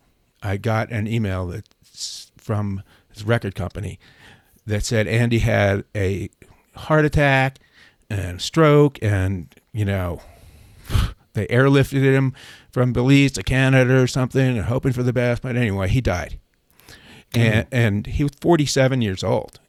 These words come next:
Speaker 1: I mean,
Speaker 2: Yeah,
Speaker 1: you know, on,
Speaker 2: young.
Speaker 1: on top of the world, and had just taken this big victory lap. Well, that concert that I saw in that little grass, you know, in that little tropical shack was the last Andy Palacio concert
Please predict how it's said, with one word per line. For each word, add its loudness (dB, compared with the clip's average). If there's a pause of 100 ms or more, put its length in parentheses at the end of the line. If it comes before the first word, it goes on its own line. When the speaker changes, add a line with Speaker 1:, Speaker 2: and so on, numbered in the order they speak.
Speaker 1:
I -10
mean, -4 (480)
Speaker 2:
Yeah, -2
Speaker 1:
you -6
know, 2
on, 2
Speaker 2:
young. -4
Speaker 1:
on 2
top 2
of 2
the 0
world, -2 (160)
and -6
had -2
just -6
taken -2
this -4
big -4
victory -6
lap. -10 (220)
Well, 4
that -2 (220)
concert -2
that -6
I -2
saw -4
in -4
that -4
little -4 (120)
grass, -4 (400)
you -4
know, -4
in -6
that -4
little -6
tropical -8
shack -8 (200)
was 0
the -4
last -2
Andy -2
Palacio -4
concert -6